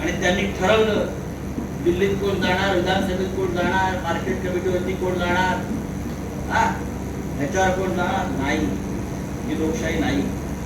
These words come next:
शिवसेनेला विरोध यासाठी होतोय, एकदा ही सामान्य माणसांची फौज इथे घुसली तर आपली दुकानं बंद झाली, बंद झाली.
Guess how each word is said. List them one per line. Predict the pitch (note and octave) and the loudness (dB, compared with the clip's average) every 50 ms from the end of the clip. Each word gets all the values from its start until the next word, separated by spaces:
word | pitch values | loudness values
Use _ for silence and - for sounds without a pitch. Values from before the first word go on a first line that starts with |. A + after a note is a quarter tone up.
| - - - - - - - - - - - - - - - - - - - - - - - - - - - - | -4 -4 -4 -4 -4 -4 -4 -4 -4 -4 -4 -4 -4 -4 -4 -4 -4 -4 -4 -4 -4 -4 -4 -4 -4 -4 -4 -2
शिवसेनेला | F4+ F#4+ G4 A4 A#4 A#4 - - A3 - G#3+ - A3 A3+ - - - | 0 2 4 6 6 6 4 4 2 2 2 2 4 4 4 4 4
विरोध | F#3 F#3 G#3 A#3 A#3 - | 4 4 4 6 6 6
यासाठी | - - - B3+ B3+ C4 B3+ B3 - A#3 | 6 4 4 4 6 6 6 4 4 4
होतोय, | A3 A3 - - - - - - - - - - - - - - - - - - - - - - - - - - - - - - - - - - - - - - - - - - - C#3 D#3+ F3 | 2 4 4 2 2 2 2 0 0 -2 -4 -6 -6 -6 -8 -8 -8 -8 -8 -8 -6 -2 0 0 0 0 -2 -6 -6 -6 -6 -4 -6 -6 -6 -6 -6 -6 -6 -6 -6 -6 -6 -4 -2 2 2 2
एकदा | F3+ - F3 A3 A3+ A3+ G#3+ | 4 4 4 4 4 4 4
ही | G3+ A3+ A3+ G#3 - - | 2 0 0 0 -2 -2
सामान्य | F#3+ F#3+ - - G#3 G#3 G#3 G#3 A3 A3 G#3 F#3+ | -2 0 0 0 2 2 2 2 2 2 2 2
माणसांची | G3 G#3 - F3 - - G3+ G3 G3 G3 G3+ G3 - F3 | 2 0 0 0 0 -2 -2 -2 -2 -2 -2 -2 0 2
फौज | F3 F#3+ F#3+ G3 | 2 2 4 2
इथे | G3 - G3 G3 F#3 | 0 0 2 2 0
घुसली | F#3+ F#3 F#3+ - A#3+ A#3 A#3 A3 - - - - - - - - - - - - - - - - - - - - - - - - - - - - - - - - - - - | 0 0 -2 -2 -2 0 0 0 0 -2 -2 -4 -4 -6 -6 -6 -6 -6 -6 -6 -6 -6 -6 -6 -6 -6 -6 -6 -6 -6 -6 -6 -4 -4 -4 -4 -4 -4 -4 -4 -4 -2 -2
तर | - - | -2 0
आपली | - - - - - F3+ | 0 0 0 0 0 0
दुकानं | F3+ - - - - - - F4 - E3 - | 0 0 -2 0 0 0 0 0 0 2 2
बंद | F3 G3 G3 F#3+ | 2 4 4 4
झाली, | F#3+ F#3 - - - - - - - - - - - - - - - - - - - - - - - - - - - - - - - - - - - - - - - - - - - - - - - - - - - - - - - - - - - - - - - | 2 2 2 0 -2 -2 -4 -6 -6 -6 -6 -6 -6 -6 -6 -6 -6 -6 -6 -4 -4 -4 -4 -6 -6 -6 -4 -4 -4 -4 -4 -4 -4 -4 -4 -4 -4 -4 -4 -4 -4 -4 -4 -4 -4 -4 -4 -4 -4 -4 -4 -2 -2 -2 -2 -2 -4 -4 -4 -4 -4 -4 -2 0 2
बंद | G#3 A#3+ A#3+ - - | 4 4 6 6 4
झाली. | D#3 C#3 - - | 4 2 2 0